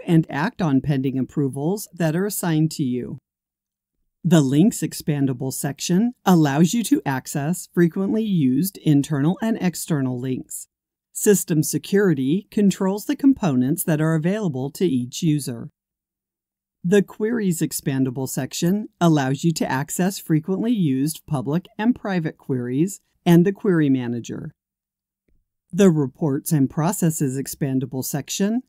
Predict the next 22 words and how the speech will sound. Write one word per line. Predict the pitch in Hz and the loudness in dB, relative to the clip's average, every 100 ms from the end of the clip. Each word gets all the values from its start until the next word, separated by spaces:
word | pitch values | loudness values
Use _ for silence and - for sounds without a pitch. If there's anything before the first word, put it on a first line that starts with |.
| _ | _
allows | 190 170 139 156 | 2 2 2 0
you | 202 | 0
to | 196 - | -4 -2
access | 170 139 - 156 180 | -2 -4 -4 -2 -2
system-defined | - 165 - 196 196 185 156 120 135 180 143 | -2 -4 -2 -2 -2 -4 -4 -4 0 0 2
run | 147 220 | 0 0
control | - 170 156 131 | -2 -4 -2 -6
pages | - 135 123 131 185 - - | -4 -4 -2 -2 -4 -4 -8
for | 220 202 | -4 -2
reports | 185 190 - 131 143 - | -4 -4 -4 -4 -4 -6
and | - 147 - | -4 -2 -2
processes | 160 202 - 135 - 123 131 190 - _ | -4 -6 -6 -8 -6 -8 -6 -8 -12 _
to | - 240 | -2 0
which | 143 156 - | 0 -2 -2
you | 190 | 0
have | 185 190 | 0 -2
access. | 170 147 151 - 117 - - _ _ _ _ _ _ _ _ _ _ _ - | -2 -4 -6 -10 -10 -14 -18 _ _ _ _ _ _ _ _ _ _ _ -2
The | 196 | 4
My | 185 139 | 6 4
Insights | 127 - 180 226 - 143 151 | 0 2 4 4 0 -4 -4
expandable | 147 - - 135 127 123 123 | -8 -8 -8 -2 -2 -2 -6
section | 120 139 127 - 185 240 | -8 -8 -8 -4 -2 -2